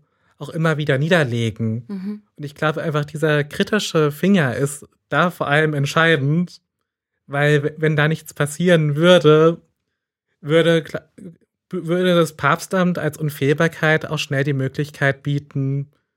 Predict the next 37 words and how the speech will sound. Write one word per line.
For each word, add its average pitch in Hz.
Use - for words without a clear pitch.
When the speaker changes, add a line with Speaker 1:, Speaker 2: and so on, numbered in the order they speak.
Speaker 1:
das 156
einfach 143
durchzudrücken, 147
was 131
eine 131
Person 127
sieht. 170
Speaker 2:
Mhm. 175
Speaker 1:
Dadurch, 147
dass 151
es 147
aber 139
auch 139
jetzt 143
immer 156
mehr 147
in 135
diesen 131
synodalen 143
Charakter, 131
also 131
dieser 131
Gemeinschaftscharakter 131
geht, 117
Speaker 2:
Mhm. 196
Speaker 1:
ist 151
da 131
auch 139
diese 143
Veränderung 123
spürbar, 123
dass 127
man 135
wieder 147
mehr 147
auf 147
das, 147